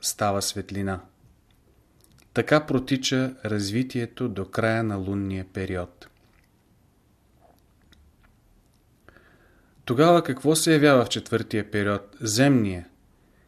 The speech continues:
Как се изявява Логосът тук? В началото на четвъртия период първообразите на физическото, етерното и астралното тела – се обличат в съответната материя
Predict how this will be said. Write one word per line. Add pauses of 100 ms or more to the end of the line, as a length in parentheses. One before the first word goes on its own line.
(100)
Как
се
изявява
Логосът
тук? (1700)
В
началото
на
четвъртия
период (640)
първообразите
на
физическото, (100)
етерното
и
астралното
тела – (540)
се
обличат
в
съответната
материя